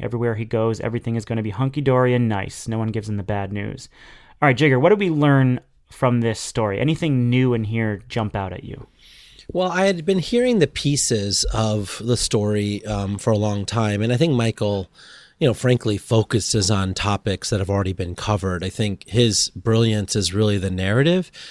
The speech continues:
Speaker 2: and telling the story as opposed to sort of the breaking news. Um,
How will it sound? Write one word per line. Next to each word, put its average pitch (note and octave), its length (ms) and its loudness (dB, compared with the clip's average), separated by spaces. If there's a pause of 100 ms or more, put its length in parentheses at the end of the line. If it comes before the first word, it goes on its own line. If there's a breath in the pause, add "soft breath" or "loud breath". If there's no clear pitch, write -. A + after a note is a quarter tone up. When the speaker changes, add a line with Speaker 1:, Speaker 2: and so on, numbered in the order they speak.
(200 loud breath)
Speaker 2:
and G#2 200 0
telling G2 300 0
the F2+ 100 -2
story C#3 440 2
as G#2+ 160 2
opposed G2+ 440 -2
to F2 240 -2 (340 loud breath)
sort G#2 240 2
of - 300 -6 (100)
the F#2+ 480 -2
breaking G2 720 0
news. G2+ 680 -2
Um, G#2 460 0